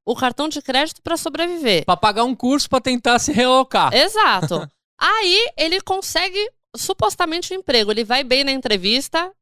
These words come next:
Speaker 1: ele tem todas as competências técnicas.
Speaker 2: Éticas.
Speaker 1: Éticas, né?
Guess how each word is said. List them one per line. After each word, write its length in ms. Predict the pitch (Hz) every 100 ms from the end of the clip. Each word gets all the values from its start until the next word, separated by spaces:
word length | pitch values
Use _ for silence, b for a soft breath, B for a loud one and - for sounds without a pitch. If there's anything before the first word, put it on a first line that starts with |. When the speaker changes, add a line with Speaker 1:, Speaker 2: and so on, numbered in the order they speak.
| _ -
Speaker 1:
ele 260 | 233 254 277
tem 200 | 247 233
todas 320 | - 330 359
as 120 | 311
competências 580 | - 285 262 254 233 220
técnicas. 760 | - 220 240 294 302 320 339 - _ _
Speaker 2:
Éticas. 640 | 147 190 - 254 285 294 -
Speaker 1:
Éticas, 640 | 240 285 - - 349 415 -
né? 280 | 233 247